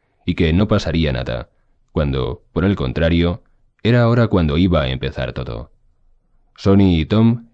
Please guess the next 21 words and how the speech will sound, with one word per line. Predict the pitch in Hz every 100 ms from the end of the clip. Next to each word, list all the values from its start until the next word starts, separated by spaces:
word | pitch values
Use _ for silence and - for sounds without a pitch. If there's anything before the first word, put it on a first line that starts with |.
| -
estaban | 87 123 123
equivocados | 120 117 98 87 110 78 65 -
respecto | - 65 82 - 67
a | 57
Soloso. | - 62 - 64 57 - _ _ _ _ _
Todavía | - 98 98 131 135
le | 120
subestimaban, | 117 110 - 95 98 62 60 - _ _ -
a | 92
pesar | 90 107 104
de | 101
que | 87
Sonny | 80 73 71 - - _
tenía | - 92 120
un | 123 127
olfato | 117 95 107 98 80
especial | - 65 85 85 78
para | 71 60
oler | 58 71
el | 67 64
peligro. | 65 62 62 52